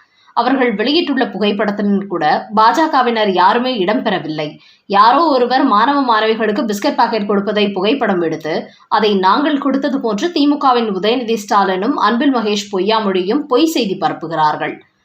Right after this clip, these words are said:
அதோடு மு க ஸ்டாலின் இந்த விஷயத்தில் ரொம்பவே பதறுகிறார். அதனால்தான் பா ஜ கவின் கையெழுத்து இயக்கம் சர்க்கஸ் போன்றது என கூறுகிறார். மேலும் நீட் தேர்வுக்காக உதயநிதி ஸ்டாலின் நடத்திய கையெழுத்து இயக்கம் என்ன ஆனது? இவர்கள் ஒரு கோடி பேரிடம் கையெழுத்து வாங்கிவிட்டதாக சொன்னார்கள்.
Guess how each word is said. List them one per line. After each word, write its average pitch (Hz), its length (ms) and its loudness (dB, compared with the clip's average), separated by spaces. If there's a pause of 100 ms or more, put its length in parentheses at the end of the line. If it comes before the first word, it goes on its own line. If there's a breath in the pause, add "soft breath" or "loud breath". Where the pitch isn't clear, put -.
(280)
அதோடு 240 300 2
மு 262 180 4
க 302 160 2
ஸ்டாலின் 233 440 0
இந்த 196 120 -2
விஷயத்தில் 214 500 -2
ரொம்பவே 220 340 -2
பதறுகிறார். 170 680 0 (360 loud breath)
அதனால்தான் 226 540 2
பா 220 160 4
ஜ 269 180 2
கவின் 233 320 2
கையெழுத்து 254 500 0
இயக்கம் 214 400 0
சர்க்கஸ் 269 440 -2
போன்றது 214 380 0
என 175 200 0
கூறுகிறார். 165 600 0 (480 soft breath)
மேலும் 208 420 0 (140)
நீட் 262 300 0
தேர்வுக்காக 247 560 0
உதயநிதி 247 400 0
ஸ்டாலின் 220 440 0
நடத்திய 202 340 0
கையெழுத்து 247 480 2
இயக்கம் 208 380 0
என்ன 196 240 -2
ஆனது? 170 340 0 (360 loud breath)
இவர்கள் 262 420 0
ஒரு 226 180 2
கோடி 330 260 2
பேரிடம் 269 440 0
கையெழுத்து 262 440 0
வாங்கிவிட்டதாக 208 720 0
சொன்னார்கள். 170 560 -2